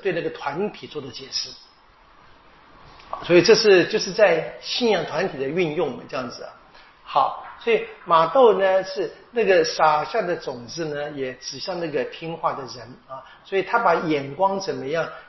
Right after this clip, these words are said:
就转向那个听了天国的话。第一个情况是不了解的人啊，就这个人很重要。所以我们在这个，当然其实在我们这个，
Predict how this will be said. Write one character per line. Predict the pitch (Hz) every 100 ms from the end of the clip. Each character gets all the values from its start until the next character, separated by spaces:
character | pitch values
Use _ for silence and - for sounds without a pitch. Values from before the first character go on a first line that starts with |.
| _
就 | - 190 156
转 | - 147 127
向 | 123 208 175
那 | 175
个 | 143 127 - - -
听 | - 240 233
了 | 190 151
天 | - - 202 208
国 | - 139
的 | 160
话。 | 160
第 | 143 208
一 | 226
个 | 214
情 | - 147
况 | 156 170
是 | 139 175 - - - -
不 | 233
了 | 160 131 135 190
解 | - 139
的 | -
人 | 127 127 - - - - - _ _ _ _ 139
啊， | - - - _
就 | 160
这 |
个 | 226
人 | 143 131 175
很 | 147 123
重 | 139 151
要。 | 151
所 | 190
以 |
我 | 147
们 |
在 | 180
这 | -
个， | 185
当 | - 247
然 | 254
其 | 240 226
实 |
在 | -
我 | 233 156
们 | 147
这 | 180
个， | 185 160 151